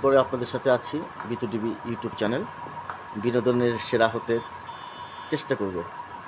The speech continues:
এই যে দেখতে পাচ্ছেন একটা ভদ্রলোক হাঁটাহাঁটি করছে সুন্দরভাবে, কোনো সমস্যা নাই। এই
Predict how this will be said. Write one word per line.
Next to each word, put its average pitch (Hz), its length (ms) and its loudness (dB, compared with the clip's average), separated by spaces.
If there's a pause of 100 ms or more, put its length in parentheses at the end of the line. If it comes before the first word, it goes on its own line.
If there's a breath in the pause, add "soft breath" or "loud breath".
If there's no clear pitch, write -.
(340)
এই 175 120 6
যে 185 120 8
দেখতে 170 300 6
পাচ্ছেন 165 340 4
একটা 151 180 0
ভদ্রলোক 131 760 4 (1300)
হাঁটাহাঁটি 131 460 4
করছে 123 420 -4 (640)
সুন্দরভাবে, 117 540 0 (1120)
কোনো 117 200 -6
সমস্যা 123 360 -2
নাই। 135 220 -2 (680)
এই 120 300 2